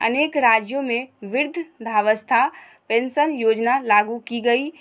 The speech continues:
बी है, बैंक द्वारा साठ वर्षों से, सी है, अधिक लोगों को आर्थिक ब्याज दिया जाता है, डी है, गांव के बेसहारा वृद्ध जनों के लिए अन्नपूर्णा योजना लागू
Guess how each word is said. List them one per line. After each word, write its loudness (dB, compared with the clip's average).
बी -4
है, 2
बैंक -2
द्वारा 2
साठ 0
वर्षों 0
से, 0
सी -6
है, 2
अधिक 0
लोगों 0
को 0
आर्थिक -2
ब्याज 2
दिया 0
जाता 2
है, 4
डी -6
है, 2
गांव 4
के -4
बेसहारा 4
वृद्ध -6
जनों -4
के -6
लिए -6
अन्नपूर्णा 0
योजना -2
लागू 0